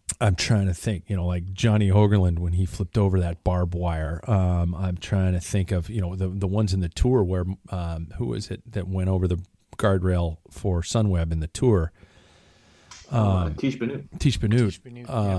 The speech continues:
Speaker 1: Um, and I'm thinking of some of these just brutal crashes, and I didn't see the wound until the next day. But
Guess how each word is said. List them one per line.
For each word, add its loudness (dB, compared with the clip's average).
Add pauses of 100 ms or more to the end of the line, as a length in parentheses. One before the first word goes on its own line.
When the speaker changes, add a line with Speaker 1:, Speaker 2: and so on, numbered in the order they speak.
(140)
Speaker 1:
Um, -2
and 0
I'm 0
thinking 0
of 2
some 2
of 2
these 2
just 0
brutal 6
crashes, -2 (140)
and -2
I 0
didn't 2
see 2
the 4
wound 4 (140)
until 0
the -2
next -4
day. 4 (880)
But 2